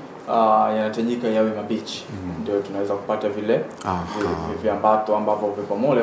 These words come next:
Speaker 2: Mm.
Speaker 1: kwa wingi wake na kuweza kufanya kazi yake inavyo-, inavyohitajika.
Speaker 2: Ndio.
Speaker 1: Na m-, maajabu ya, ya, ya tunda hili, matunda mengi tumeyazoea kwamba yanapoiva tu tunakula, lakini tunda la ubuyu maajabu yake ni kwamba lazima likauke,
Speaker 2: Mm.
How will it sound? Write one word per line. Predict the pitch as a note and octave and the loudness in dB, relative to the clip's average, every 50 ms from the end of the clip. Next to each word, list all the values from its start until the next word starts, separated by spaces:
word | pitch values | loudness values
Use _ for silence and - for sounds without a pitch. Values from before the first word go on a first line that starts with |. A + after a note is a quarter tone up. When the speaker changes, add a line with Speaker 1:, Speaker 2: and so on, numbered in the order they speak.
| A#2 A#2 A2 | 2 2 2
Speaker 2:
Mm. | G#2 G2+ F#2 F2 F2 | 0 0 2 2 4
Speaker 1:
kwa | G2+ | 4
wingi | G2 G2 G#2 G#2 G2+ G2+ G2+ G#2+ | 4 4 2 0 -4 -4 0 4
wake | A2+ B2+ C#3+ D3 - C3+ A2+ | 6 8 8 8 6 2 0
na | G#2+ | -2
kuweza | G#2 - - A2 A2 G#2+ G#2 | -2 -2 -2 -2 0 0 0
kufanya | G2+ G2+ - - G#2+ G2+ G#2 G#2 G#2 - - - - - - | -2 -2 -4 -6 -6 -6 -6 -6 -8 -8 -10 -14 -14 -6 -4
kazi | A2 G2 F#2+ G#2+ G#2+ | -4 -2 0 0 0
yake | G2+ G#2 G#2+ - G2+ | 0 0 -2 -4 -6
inavyo-, | F#2+ G#2 G2+ F#2+ F#2 F#2+ G2+ F#2+ G2+ G2 E2+ - - | -6 -6 -6 -8 -6 -4 -4 -2 -2 -2 -4 -6 -8
inavyohitajika. | F2+ F#2 F2+ F2+ F2+ F2 - G2+ F#2 F#2 G2+ F#2 - - F#2+ | -10 -10 -8 -8 -8 -8 -6 -6 -6 -6 -6 -8 -8 -6 -4
Speaker 2:
Ndio. | G2 F#2+ F#2 F2 F2 E2+ E2+ - | -2 -2 -2 -2 -2 -2 -2 0
Speaker 1:
Na | B2+ C3 C3 C3 C3 B2+ | 2 2 4 4 6 4
m-, | C3 C3 A#2+ A2 - - - - - - - - C3+ C3+ | 4 2 -2 -4 -6 -6 -6 -8 -10 -12 -12 -8 -4 0
maajabu | C3 B2+ B2+ C3 C3 D3+ F3+ F#3 - F3+ E3 D3+ C#3+ | 2 4 4 4 4 6 8 8 8 8 8 8 8
ya, | C3+ A#2+ A#2 A#2 | 10 10 10 8
ya, | A#2+ A2+ A2 G#2+ | 8 6 6 6
ya | A2+ A#2 A#2 | 4 4 2
tunda | A#2 B2 B2 A#2+ A#2+ | 2 0 0 2 2
hili, | B2 D3+ D#3 C#3+ | 4 4 4 4
matunda | B2+ B2+ B2+ - D3+ C#3+ C#3 C#3+ | 4 4 4 4 6 8 8 10
mengi | D#3+ G3 A3+ A#3+ A3+ F3 | 10 8 8 6 6 4
tumeyazoea | - C3+ C3+ B2+ B2 B2+ A#2+ C3+ C3+ C#3 C#3+ C3+ B2 | 4 4 4 4 4 4 6 6 8 8 10 8 8
kwamba | - B2 A#2+ A#2 A#2 | 6 6 4 4 4
yanapoiva | A#2+ A#2 A#2 A#2 A#2 A#2+ B2+ D#3 F3 E3+ C#3 A#2+ | 4 6 4 4 4 6 6 8 8 8 8 8
tu | - - B2+ A2+ - - - - - - - - | 8 8 6 4 2 0 -8 -12 -14 -16 -10 -4
tunakula, | - B2 A#2+ A2 G#2+ A2 - B2 A2+ A2 | 0 2 2 4 2 2 4 4 6 6
lakini | A2+ A2+ A2+ A2+ C#3 C3+ C3+ C#3 C#3+ C#3+ - - - - - - - | 6 4 2 2 2 2 2 2 2 0 -4 -8 -12 -14 -14 -8 -4
tunda | C#3 C3+ B2 B2 | 2 4 6 8
la | B2 | 8
ubuyu | B2 B2 B2 D#3 F#3+ A3 G#3 E3+ D3 | 8 8 8 10 12 12 12 12 10
maajabu | C3+ B2+ B2 B2 B2 A#2+ A#2 B2+ | 10 8 6 6 6 6 8 8
yake | C#3 D3+ C3+ C3+ | 8 8 8 6
ni | B2+ A#2+ | 4 2
kwamba | A2+ A#2+ A#2 A2+ A2 | 2 2 4 4 6
lazima | A2+ A2 G#2+ - - C#3 F3+ E3+ D3 A#2+ | 6 4 4 2 2 0 2 2 4 2
likauke, | A2+ A2+ A2 A2 B2 C3+ C3 - - G#2+ G2 - - - - | 2 4 4 6 6 6 4 2 0 -6 -8 -8 -6 0 4
Speaker 2:
Mm. | B2+ | 4